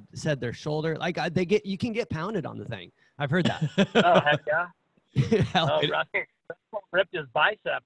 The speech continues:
Speaker 3: off of his arm.
Speaker 2: Who
Speaker 1: That's
Speaker 2: did
Speaker 1: what it was. Yeah, Russell Smith. I heard. I, I,
Speaker 3: Yeah.
Speaker 1: that's gnarly.
Speaker 2: Like Santa Cruz's Russ Smith did
Speaker 1: Yeah,
Speaker 2: that?
Speaker 1: big, big wave
Speaker 3: Yeah.
Speaker 1: surfer. <laughs> Gnarly.
Speaker 2: Wow.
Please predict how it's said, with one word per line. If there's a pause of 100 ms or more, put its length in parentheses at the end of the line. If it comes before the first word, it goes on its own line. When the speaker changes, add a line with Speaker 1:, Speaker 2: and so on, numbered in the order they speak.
Speaker 3:
off
of
his (380)
arm. (260)
Speaker 2:
Who
Speaker 1:
That's
Speaker 2:
did
Speaker 1:
what
it
was. (100)
Yeah,
Russell
Smith. (180)
I
heard.
I,
I,
Speaker 3:
Yeah. (120)
Speaker 1:
that's
gnarly.
Speaker 2:
Like
Santa
Cruz's
Russ
Smith
did
Speaker 1:
Yeah,
Speaker 2:
that?
Speaker 1:
big, (120)
big
wave
Speaker 3:
Yeah.
Speaker 1:
surfer. (220)
<laughs>
Gnarly.
Speaker 2:
Wow.